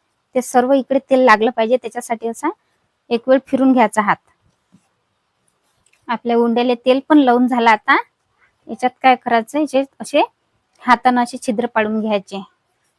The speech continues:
कारण की आपल्याला आता हा हिरवा कलर टाकून घेऊ. हा फूड कलर आहे, असा कलर टाकून घेऊ आणि त्याला मिक्स करून घेऊ. आपल्या हिरव्या मिरच्या असतात ना,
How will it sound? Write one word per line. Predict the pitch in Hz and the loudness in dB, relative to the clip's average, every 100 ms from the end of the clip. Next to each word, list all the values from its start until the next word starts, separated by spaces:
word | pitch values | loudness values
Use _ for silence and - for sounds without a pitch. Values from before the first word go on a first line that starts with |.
| _ | _
कारण | 226 226 | -8 -6
की | 233 240 | -4 -6
आपल्याला | 233 240 233 233 | -4 -4 -2 0
आता | 226 226 247 | -2 -2 -4
हा | 247 247 | -4 -4
हिरवा | 214 233 240 | -4 -2 -2
कलर | 233 226 226 226 | -4 -6 -8 -6
टाकून | 202 208 208 | -10 -8 -10
घेऊ. | 202 185 _ _ _ _ _ _ _ _ _ _ _ _ _ _ _ _ _ _ _ _ _ _ _ _ _ _ - | -8 -10 _ _ _ _ _ _ _ _ _ _ _ _ _ _ _ _ _ _ _ _ _ _ _ _ _ _ -16
हा | 220 | -16
फूड | - 226 _ | -14 -16 _
कलर | 226 226 | -6 -4
आहे, | 226 330 _ _ _ _ _ _ - | -4 -8 _ _ _ _ _ _ -14
असा | 240 | -14
कलर | - 233 240 240 | -8 -4 -4 -2
टाकून | 240 233 226 | -4 -4 -6
घेऊ | 202 190 - _ _ _ _ _ _ - _ _ _ _ _ _ _ _ _ | -6 -10 -14 _ _ _ _ _ _ -20 _ _ _ _ _ _ _ _ _
आणि | 226 | -14
त्याला | 220 240 | -6 -2
मिक्स | 247 285 - | 0 -2 -4
करून | - 240 247 | -4 -2 0
घेऊ. | 220 196 196 _ _ _ _ _ _ _ _ | 0 -4 -8 _ _ _ _ _ _ _ _
आपल्या | 220 240 | -8 -6
हिरव्या | 226 226 240 | -2 -2 0
मिरच्या | 247 226 226 262 | -2 -4 -2 -2
असतात | - 262 | -2 -6
ना, | 370 | -4